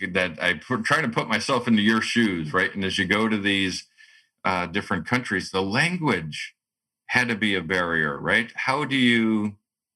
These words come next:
um, uh, yeah, obviously in Mexico, they're not speaking German.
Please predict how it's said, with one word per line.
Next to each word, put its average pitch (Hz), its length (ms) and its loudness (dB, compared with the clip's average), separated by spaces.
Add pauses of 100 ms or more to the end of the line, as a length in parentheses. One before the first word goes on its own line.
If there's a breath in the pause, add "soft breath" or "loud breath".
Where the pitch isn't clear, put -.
(460)
um, 87 420 -2
uh, 80 300 0 (100)
yeah, 82 160 2
obviously 87 300 -2
in 82 100 0
Mexico, 101 600 0
they're 90 380 -2 (340)
not 92 180 0
speaking 90 380 -2
German. 92 500 0